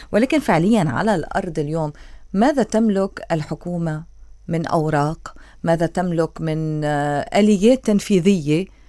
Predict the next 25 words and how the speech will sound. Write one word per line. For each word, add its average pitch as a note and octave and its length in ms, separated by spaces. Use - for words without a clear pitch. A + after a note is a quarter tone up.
تتقدر C4+ 400
تفصل؟ E3 460
يعني، E3 220
إذا F#3+ 140
فصلنا B3 440
بالحكي F#3 500
نحن، E3+ 240
أوكي، G#3 360
نحن G3+ 180
اليوم F#3 260
عم D#3+ 140
نفاوض E3 440
مع D3 300
إسرائيل E3 520
لحالنا F#3 500
من E3 160
دون F3+ 180
التطرق D#3+ 580
إلى D3+ 120
ملف D3+ 300
الإيراني، D3 480
بينما G3+ 340
فعليًا F#3 360
على D#3 240
الأرض D#3 360